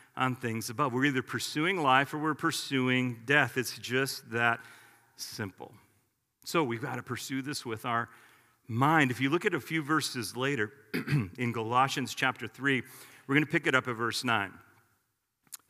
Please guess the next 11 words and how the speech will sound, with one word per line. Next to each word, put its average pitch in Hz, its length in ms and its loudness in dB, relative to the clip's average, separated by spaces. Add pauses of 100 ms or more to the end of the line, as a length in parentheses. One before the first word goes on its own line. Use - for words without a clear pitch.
(200)
"Do 127 140 4
not 170 260 2
lie 139 500 8
to 135 160 -4
each 123 220 -2
other, 104 260 -2
since 123 320 -6
you 117 120 0
have 104 160 -4
taken 143 380 -4
off 143 280 2